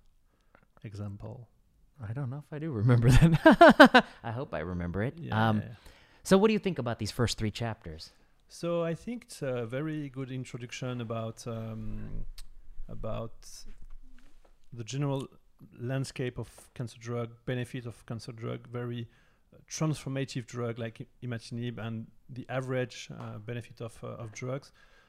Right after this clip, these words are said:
Speaker 1: Um, the cost also, you, you, s-, you spoke about the cost, it's,
Speaker 2: Yeah.
Speaker 1: it's really important. And the surrogate, I think it's,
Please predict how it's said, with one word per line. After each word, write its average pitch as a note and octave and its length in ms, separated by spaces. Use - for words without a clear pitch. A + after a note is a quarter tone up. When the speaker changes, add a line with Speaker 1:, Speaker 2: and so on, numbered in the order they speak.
Speaker 1:
Um, B2 800
the C3+ 100
cost D#3+ 420
also, A#2+ 440
you, A#2 180
you, A2+ 160
s-, - 180
you C3 60
spoke - 340
about A2+ 140
the A#2 80
cost, B2+ 340
it's, F2+ 100
Speaker 2:
Yeah. E2 200
Speaker 1:
it's E2+ 160
really B2 100
important. C3+ 500
And B2 100
the B2 60
surrogate, E3+ 800
I D3+ 100
think E3+ 200
it's, - 200